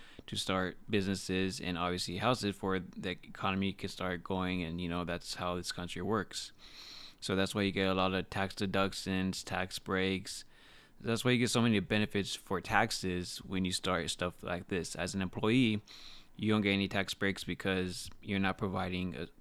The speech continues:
the service as in businesses or housing. So that's why as an employee, you get no benefits as paying taxes. You obviously pay the most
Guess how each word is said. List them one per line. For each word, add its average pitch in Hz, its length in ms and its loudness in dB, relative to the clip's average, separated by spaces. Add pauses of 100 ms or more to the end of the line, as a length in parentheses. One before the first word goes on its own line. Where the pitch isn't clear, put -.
the 104 140 -8
service 95 420 0
as 87 220 0
in 90 160 -2
businesses 90 560 -4
or 87 260 -4
housing. 95 460 -4 (560)
So - 160 -2
that's 101 200 2
why 104 280 4
as 95 240 -2
an 98 40 0
employee, 113 380 4
you 107 160 6
get 101 140 4
no 101 120 4
benefits 98 460 0
as 92 160 -4
paying 92 340 -2 (400)
taxes. - 600 -2 (260)
You 98 220 0
obviously 92 440 2 (640)
pay 101 140 2
the 98 140 4
most 101 560 4